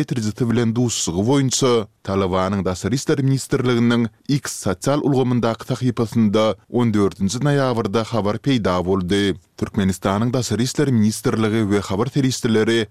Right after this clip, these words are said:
adatçy bolsa ýaly bu barada maglumat bermeýärler. Munyň bilen Türkmenistan Talibanyň iki müň ýigirmi birinji ýylyň awgustynda Awganystanda häkimiýeti ele geçirmeginden soň,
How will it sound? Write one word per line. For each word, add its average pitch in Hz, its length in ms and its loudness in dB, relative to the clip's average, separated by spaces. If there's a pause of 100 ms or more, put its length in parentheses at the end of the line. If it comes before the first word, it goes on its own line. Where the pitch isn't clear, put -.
(120)
adatçy 104 540 -2
bolsa 107 340 0
ýaly 107 440 2
bu 139 120 0
barada 123 420 0
maglumat 107 640 0
bermeýärler. 95 840 0 (280)
Munyň 113 360 2
bilen 139 260 0
Türkmenistan 104 840 0 (220)
Talibanyň 95 720 0
iki - 160 -6
müň 120 160 2
ýigirmi 107 340 2
birinji 98 380 0
ýylyň 143 160 0
awgustynda 113 880 0 (240)
Awganystanda 101 760 -2
häkimiýeti 131 680 0
ele 104 140 2
geçirmeginden 127 760 0
soň, 123 320 0